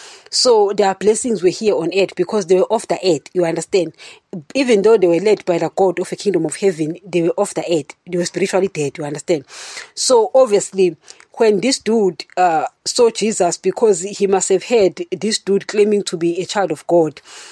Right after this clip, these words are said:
claiming to be a Messiah. So he goes to him thinking, "Well, si-, since I'm already rich,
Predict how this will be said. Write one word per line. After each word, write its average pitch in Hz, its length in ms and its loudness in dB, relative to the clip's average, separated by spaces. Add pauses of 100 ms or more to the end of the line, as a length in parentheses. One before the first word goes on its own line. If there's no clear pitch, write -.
(140)
claiming 202 300 2
to 185 120 -6
be 165 120 2
a 156 40 0
Messiah. 160 560 0 (260)
So - 200 0
he 226 120 -2
goes 247 320 2
to - 120 -6
him 220 260 -2
thinking, 233 380 0
"Well, 214 240 4
si-, - 460 -2
since - 300 0
I'm 214 180 2
already 214 340 4
rich, 180 440 -2